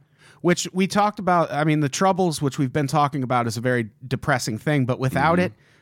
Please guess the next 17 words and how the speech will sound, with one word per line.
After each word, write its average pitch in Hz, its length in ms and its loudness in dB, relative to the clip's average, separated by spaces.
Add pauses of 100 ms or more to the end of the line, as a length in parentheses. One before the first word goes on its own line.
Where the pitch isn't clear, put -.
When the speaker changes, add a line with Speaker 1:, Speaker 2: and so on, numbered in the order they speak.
(160)
Speaker 1:
we 151 80 2
don't 160 140 0
have 147 140 0
Sunday 143 360 0
Bloody 120 300 0
Sunday 113 380 0
by 104 180 -2
U 104 200 0
two. 101 460 -2
Speaker 2:
There 73 100 -10
you 78 160 -8
go. 117 300 -6
Speaker 1:
And 107 540 -2 (760)
I 113 120 -6
feel 123 340 0
like, 147 240 2
uh, 156 460 0